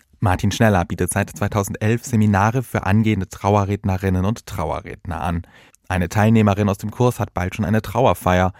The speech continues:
und bekommt von Martin Schneller noch last minute sozusagen einige Tipps und Tricks an die Hand. Er lehnt sich lässig auf das Rednerpult,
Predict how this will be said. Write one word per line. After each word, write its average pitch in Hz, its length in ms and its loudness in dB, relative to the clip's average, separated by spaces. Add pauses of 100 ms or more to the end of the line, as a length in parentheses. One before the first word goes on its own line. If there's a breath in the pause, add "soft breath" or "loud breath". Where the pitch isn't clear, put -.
(400 soft breath)
und 127 140 0
bekommt 127 320 0
von 135 100 0
Martin 120 380 0
Schneller 123 280 0
noch 117 300 0
last 104 300 0
minute 120 320 4
sozusagen 104 580 0 (320 loud breath)
einige 113 400 2
Tipps - 300 -2
und - 260 -2
Tricks - 300 -4
an 90 180 -6
die 87 140 -6
Hand. 90 300 -2 (340)
Er 92 80 -4
lehnt 95 200 0
sich 92 200 -6
lässig 107 560 2
auf 98 120 -4
das 101 220 -2
Rednerpult, 101 580 -2